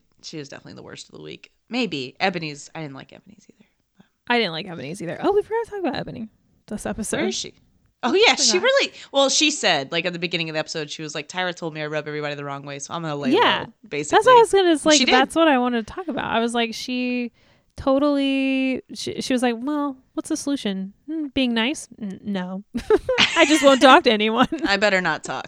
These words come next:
Speaker 1: Yeah.
Speaker 2: <laughs> Yeah.
Speaker 1: That's fair. That's
Speaker 2: Uh,
Speaker 1: self-awareness, you know?
Speaker 2: <laughs> yeah, there you go. I mean, if you
Speaker 1: Yeah.
Speaker 2: can't, if you don't have
Speaker 1: Can't
Speaker 2: anything
Speaker 1: say
Speaker 2: nice
Speaker 1: anything
Speaker 2: to
Speaker 1: nice.
Speaker 2: say,
Speaker 1: Uh-huh.
Speaker 2: don't say anything. Oh, she took that to heart.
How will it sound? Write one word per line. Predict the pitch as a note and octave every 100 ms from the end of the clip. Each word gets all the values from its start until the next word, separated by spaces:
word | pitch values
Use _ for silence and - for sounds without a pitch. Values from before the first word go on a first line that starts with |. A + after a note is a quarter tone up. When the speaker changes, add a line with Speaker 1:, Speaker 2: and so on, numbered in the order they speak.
| -
Speaker 1:
Yeah. | G3 - - -
Speaker 2:
<laughs> | - - G4
Yeah. | - F4+ - D4+ - F#4+ - -
Speaker 1:
That's | D4+ -
fair. | - B3+ E3+ D3+
That's | G3
Speaker 2:
Uh, | C#4
Speaker 1:
self-awareness, | A#3+ A3 G#3+ D#3+ C3+ C3 -
you | F3
know? | E4+
Speaker 2:
<laughs> | -
yeah, | D#4 D4+ C#4+ C#4+
there | C#4+ D4+
you | C#4
go. | A3+ G3+ G#3 A3
I | A#3+
mean, | A#3+ A#3
if | -
you |
Speaker 1:
Yeah. | G#3 F3+
Speaker 2:
can't, | G#3 G#3 - - D#4+
if | A#3+
you | C4+
don't | D4+ D#4+
have | D#4
Speaker 1:
Can't | D#4 C4 -
Speaker 2:
anything |
Speaker 1:
say | E4+ A3+
Speaker 2:
nice | C#4+
Speaker 1:
anything | F#4+ D4+
Speaker 2:
to | E4
Speaker 1:
nice. | -
Speaker 2:
say, | B3 G#3+ G#3+ G#3+ A#3 D#4
Speaker 1:
Uh-huh. | A3+ C4+ F4+ F#4+ G#4 A3+
Speaker 2:
don't | A3 A#3+
say | E4
anything. | - A3+ A#3 D4 D#4+
Oh, | - D#4+ G#4+ D4+
she | - C4+
took | - D4
that | E4+
to | -
heart. | E4+ G4